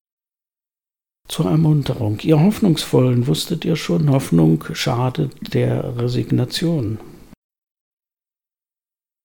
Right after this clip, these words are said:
Schlimmer geht's immer. Nicht alles ist so schlimm, wie's scheint, sondern viel schlimmer, als man meint.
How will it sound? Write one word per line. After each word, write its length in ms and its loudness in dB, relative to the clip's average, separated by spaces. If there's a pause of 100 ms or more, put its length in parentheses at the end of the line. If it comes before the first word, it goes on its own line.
(200)
Schlimmer 520 0 (120)
geht's 320 -4
immer. 400 -2 (760)
Nicht 400 -4
alles 340 2
ist 180 -4
so 120 0
schlimm, 400 0
wie's 200 -2
scheint, 760 -2
sondern 640 -2 (120)
viel 320 -2
schlimmer, 580 -2 (100)
als 200 -10
man 200 -4
meint. 560 -6